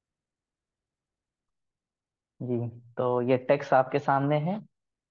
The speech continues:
अ, मेरे ख्याल से यहाँ तक हो चुका है। अ, यहाँ तक। आज हमें यहाँ से पढ़ना, सेकंड chapter जो है इस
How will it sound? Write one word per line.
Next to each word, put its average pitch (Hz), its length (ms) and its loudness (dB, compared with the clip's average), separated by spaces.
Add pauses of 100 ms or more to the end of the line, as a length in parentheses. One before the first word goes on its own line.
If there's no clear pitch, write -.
(220)
अ, 135 100 -6
मेरे 131 240 2
ख्याल 135 260 2
से 147 160 0
यहाँ 143 380 2
तक 156 260 -2
हो 131 100 0
चुका 123 260 -4
है। 120 360 -8 (1040)
अ, 127 180 -6 (100)
यहाँ 123 260 2
तक। 113 320 -4 (1300)
आज 135 240 4
हमें 139 420 0 (160)
यहाँ 127 340 0
से 123 140 0
पढ़ना, 120 360 2
सेकंड 143 500 2
chapter 127 320 2
जो 123 140 0
है 160 340 -4
इस 127 80 -6